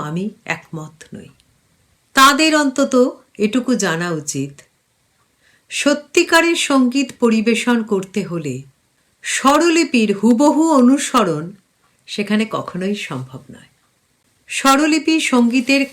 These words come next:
কাঠামোটিকে ব্যক্ত করে। একটি স্বরলিপি একটি গানের কাঠামোটিকে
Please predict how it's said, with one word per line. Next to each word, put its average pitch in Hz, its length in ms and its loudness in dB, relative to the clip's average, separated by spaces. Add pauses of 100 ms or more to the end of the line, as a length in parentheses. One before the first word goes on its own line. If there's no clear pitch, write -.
কাঠামোটিকে 214 920 0
ব্যক্ত - 320 -12 (120)
করে। 120 160 -16 (540)
একটি 175 280 -8 (120)
স্বরলিপি 185 580 -2 (200)
একটি 190 240 -8 (100)
গানের 180 320 -4 (140)
কাঠামোটিকে 196 760 -6